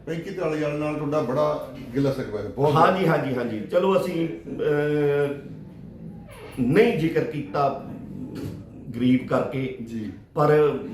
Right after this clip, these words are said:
Speaker 2: ਅੱਜ ਸਾਨੂੰ ਮੌਕਾ ਮਿਲਿਆ ਤੁਹਾਡੇ ਚੈਨਲ ਦੇ ਜ਼ਰੀਏ।
Speaker 1: ਜੀ।
Speaker 2: ਸਾਨੂੰ ਕੋਈ ਆਈ ਗਈ ਰਾਹ ਨਹੀਂ ਪਾਇਆ ਪੈਂਕੀ ਧਾਲੀਵਾਲ ਨੇ।
Speaker 1: ਬਾਈ ਜੀ, ਇਹ ਤਾਂ ਹੋ ਗਿਆ ਤੁਹਾਡਾ ਜ਼ਿੰਦਗੀ ਨਾਲ ਗਿਲਾ ਸ਼ਿਕਵਾ ਕੁਛ ਸੱਜਣਾਂ ਦੇ ਨਾਲ,
Speaker 2: ਹਾਂਜੀ, ਹਾਂਜੀ।
Speaker 1: ਹਨਾ? ਕਈ ਸੱਜਣ ਔਖੇ ਵੇਲੇ ਰੱਬ ਬਣ ਕੇ ਵੀ ਖੜੇ ਹੋਣੇ ਜ਼ਿੰਦਗੀ ਦੇ ਵਿੱਚ।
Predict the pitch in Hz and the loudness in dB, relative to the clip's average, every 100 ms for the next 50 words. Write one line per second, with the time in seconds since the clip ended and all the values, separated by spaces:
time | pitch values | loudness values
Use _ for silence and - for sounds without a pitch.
0 | - 143 139 135 151 139 139 131 117 - | -8 -2 0 -2 -4 -2 0 0 -2 0
1 | 131 131 135 131 127 117 120 120 117 - | 2 4 2 2 -4 -4 0 0 -2 -8
2 | - - 117 113 117 113 117 107 113 123 | -12 -10 -4 -2 -2 -2 0 0 0 2
3 | 143 - - - - 117 - 131 135 135 | 0 -2 -10 -10 -6 -4 -2 0 2 2
4 | 143 135 127 120 - - - - - - | 0 2 0 0 -4 -8 -8 -10 -10 -10
5 | - - - 127 127 120 120 117 120 160 | -10 -10 -4 2 2 2 0 0 4 4
6 | 160 104 104 95 92 95 92 - 120 117 | 4 0 -2 -4 -4 -8 -8 -10 -8 -6
7 | 95 87 - - - - 151 175 185 196 | -6 -8 -8 -12 -12 -2 -2 0 0 2
8 | 170 170 160 156 143 143 135 143 143 135 | 2 0 0 -2 0 2 2 2 2 2
9 | 127 123 127 120 110 117 - - 117 113 | 2 0 -2 -4 -4 -6 -8 -10 -6 -6
10 | 101 98 98 101 95 - 151 180 - - | -6 -8 -4 -4 -4 -4 -4 -4 -8 -4
11 | 190 233 175 160 180 165 165 170 160 156 | 0 2 0 -2 -2 -2 -4 -2 0 0
12 | 135 127 131 127 123 117 160 151 123 113 | 0 0 0 -2 -2 -4 -4 -4 -2 -4
13 | 107 92 90 90 85 | -6 -10 -10 -12 -16